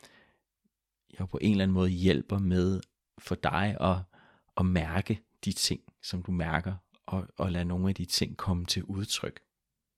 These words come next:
Men allerede der kan du godt høre, der begynder der at blive sådan lidt, "Jamen, hvad betyder det? Hvordan, hvad, hvordan gør du det helt præcist? <laughs> Hvad vil det sige?"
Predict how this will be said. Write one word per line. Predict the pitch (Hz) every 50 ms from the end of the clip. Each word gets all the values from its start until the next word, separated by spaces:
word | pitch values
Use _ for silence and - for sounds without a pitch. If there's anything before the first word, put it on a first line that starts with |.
| _ _ _ _ _ _ _ _ _ _ _ _ _ _ _ -
Men | - 95 95
allerede | 95 95 101 92 98 92 90
der | - - 87 78 64 - - -
kan | - 95
du | 87
godt | 82 - 82 85 90
høre, | 92 90 87
der | 92 90
begynder | 90 92 - - 92 80 82 90
der | 92 90
at | 90 -
blive | - 95 92
sådan | - - 95 90
lidt, | 90 90 - - _ _ _ - - - _ _ _ _ _
"Jamen, | 90 90
hvad | 87 92 90
betyder | - - - - - - - 67 92
det? | - - 92 92 92 - _ _ _ _ _ _ _ -
Hvordan, | 73 80 92 - - 87 92 98 98 - - _
hvad, | - - 92 98 98 - -
hvordan | - - - - 98 - 92 98 107
gør | - - 92 101
du | 92 101
det | 90 - 98 92
helt | 87 104 - - -
præcist? | - - - - - 87 - - - - - - - - - - - - - - 90
<laughs> | - - - - - - - - -
Hvad | - 90 101
vil | 95 98 -
det | 101 95
sige?" | - - - 101 92 90 95 98 107 107